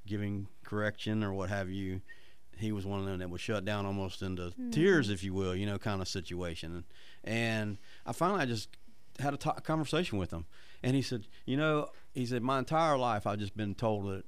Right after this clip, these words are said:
Speaker 1: you know, I'm a piece of, you know what, and
Speaker 2: Right.
Speaker 1: this and that and that, you know."
Speaker 2: Mm.
Speaker 1: And I had to say to him, "You're not." <laughs>
Speaker 2: Yeah.
Speaker 1: If you would just forget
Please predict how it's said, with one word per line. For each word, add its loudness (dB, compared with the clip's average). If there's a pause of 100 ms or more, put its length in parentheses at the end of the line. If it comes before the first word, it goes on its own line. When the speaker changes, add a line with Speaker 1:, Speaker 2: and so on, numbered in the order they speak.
Speaker 1:
you -2
know, 0
I'm 0
a -2
piece 0
of, -6 (280)
you -2
know 0
what, 0
and -4
Speaker 2:
Right. 0
Speaker 1:
this -2
and -2
that -2
and -4
that, 0
you 0
know." 0
Speaker 2:
Mm. -4 (260)
Speaker 1:
And 0
I 4
had 2
to 0
say 2
to 0
him, 4
"You're 2
not." 2 (200)
<laughs> -2 (600)
Speaker 2:
Yeah. -2
Speaker 1:
If 2
you 2
would 2
just 0 (160)
forget 2